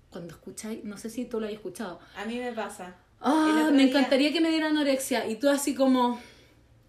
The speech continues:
Speaker 1: a mí se me apretaba la guata cada vez que escuchaba esa cuestión.
Speaker 2: A mí todavía me pasa que yo...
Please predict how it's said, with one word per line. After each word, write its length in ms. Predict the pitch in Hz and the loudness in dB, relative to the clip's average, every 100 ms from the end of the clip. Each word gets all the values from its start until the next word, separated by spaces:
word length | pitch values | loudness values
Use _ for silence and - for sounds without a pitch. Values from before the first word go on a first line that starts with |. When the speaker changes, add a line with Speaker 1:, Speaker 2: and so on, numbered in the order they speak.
| _ - | _ -12
Speaker 1:
a 100 | 202 | -6
mí 100 | 247 | -4
se 120 | 392 | -2
me 80 | 453 | -2
apretaba 360 | 415 277 262 | -2 -4 -4
la 140 | 269 240 | -4 -6
guata 240 | 220 220 | -8 -8
cada 120 | 214 220 | -10 -10
vez 40 | 226 | -12
que 60 | |
escuchaba 280 | 226 220 220 | -14 -10 -10
esa 140 | 220 214 | -10 -12
cuestión. 340 | 220 - 185 | -12 -14 -12
Speaker 2:
A 60 | 185 | -10
mí 140 | 208 | -10
todavía 380 | 226 226 226 233 | -8 -6 -6 -8
me 100 | 226 | -10
pasa 340 | 226 220 220 | -12 -12 -14
que 280 | 196 180 - _ _ _ - | -12 -14 -16 _ _ _ -16
yo... 220 | - | -12